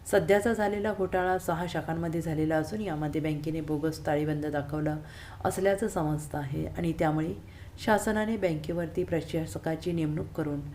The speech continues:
याआधी आणि सध्या झालेल्या घोटाळ्याची चौकोल, सखोल चौकशी करून दोषींवरती तातडीनं कारवाई करावी, अशी मागणी केली आहे.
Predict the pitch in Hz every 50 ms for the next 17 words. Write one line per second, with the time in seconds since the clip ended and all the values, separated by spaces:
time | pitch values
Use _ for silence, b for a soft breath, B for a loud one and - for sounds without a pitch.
0 | b b b b b b b 190 185 190 196 196 185 185 214 220 - - 175 170
1 | 175 180 185 190 - - - - 180 156 170 170 170 165 170 160 160 165 165 170
2 | 165 165 156 151 165 160 160 156 - 170 160 - 160 147 139 147 185 190 185 -
3 | - - - - - - - - - - - - - - - - - 196 - 208
4 | 214 208 - 208 185 - - 175 156 - - 156 - 156 151 156 175 - - -
5 | - - - - - - - - - 170 170 165 - 226 208 208 185 160 143 -
6 | 165 165 160 - 165 156 151 - 156 151 170 165 160 156 160 - - 147 143 143
7 | 147 147 151 147 - 151 143 139 131 139 143 151 - - - - - - - -
8 | - - - - - - - - - - 208 185 - - 208 196 180 147 143 147
9 | 156 147 - 160 147 139 143 147 143 143 139 143 -